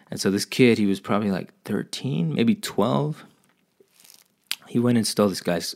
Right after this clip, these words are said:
uh, car stereo, and the guy came out and pointed a gun at him, and he was like, "Yo," you know, whatever, tried to stop him. And I don't even think he got the radio, or he, he, anyway, he ran off, and the guy shot him.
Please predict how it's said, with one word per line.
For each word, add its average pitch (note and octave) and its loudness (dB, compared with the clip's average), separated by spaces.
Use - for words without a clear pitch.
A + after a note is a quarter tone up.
uh, F2+ -8
car - 0
stereo, E2 -2
and F2+ -6
the F2 -2
guy G#2 -2
came G2 -2
out F#2 0
and - -6
pointed G#2 0
a E2 0
gun A#2 4
at F2+ 0
him, D#2+ -2
and E2 -6
he F2 -10
was D#2+ -6
like, D2+ -8
"Yo," B2 2
you G#2 0
know, F#2+ -2
whatever, E2+ -2
tried D#2+ 2
to D2 -2
stop - 0
him. D#2+ -8
And F2+ -2
I G2 -4
don't D3 6
even C3 6
think G2+ 0
he F2+ -4
got F2 0
the D#2+ -4
radio, F2 0
or E2 -2
he, F2+ -4
he, - -8
anyway, G#2 4
he A#2 0
ran G2 2
off, F2 -2
and F2 -4
the E2 -2
guy F2+ -4
shot G#2+ 0
him. G2+ -2